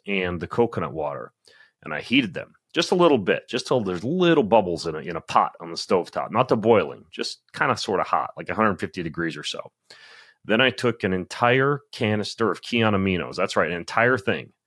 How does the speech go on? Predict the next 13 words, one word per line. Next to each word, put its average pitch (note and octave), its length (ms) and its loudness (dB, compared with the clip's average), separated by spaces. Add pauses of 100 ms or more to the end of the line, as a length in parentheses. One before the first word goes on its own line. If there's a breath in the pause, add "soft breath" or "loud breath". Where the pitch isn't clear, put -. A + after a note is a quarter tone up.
(580)
Dumped A2 280 2
that F#2 180 6
in D#2+ 140 -4
there. D2+ 320 -6 (480)
About F#2 200 4
twenty C3 360 2
tablespoons A#2+ 640 2
of D#2 120 -10
gelatin F2+ 840 2 (920)
and F#2+ 220 2
about E2 260 2
five G2 340 4
tablespoons E2 920 -6